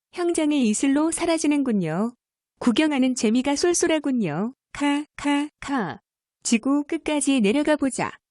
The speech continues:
지옥 끝까지 내려가 보자. 폭락하라 더, 더 좀 더 폭락하라. 지옥을 제대로 맛보게 해다오.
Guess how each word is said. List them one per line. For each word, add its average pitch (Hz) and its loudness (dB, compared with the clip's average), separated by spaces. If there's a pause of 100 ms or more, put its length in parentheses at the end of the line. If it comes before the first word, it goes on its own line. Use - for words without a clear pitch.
지옥 294 4
끝까지 254 0
내려가 233 2
보자. 226 -4 (460)
폭락하라 302 2
더, 269 0
더 220 0
좀 240 2
더 302 4
폭락하라. 302 -2 (440)
지옥을 294 4
제대로 269 0
맛보게 294 0
해다오. 233 0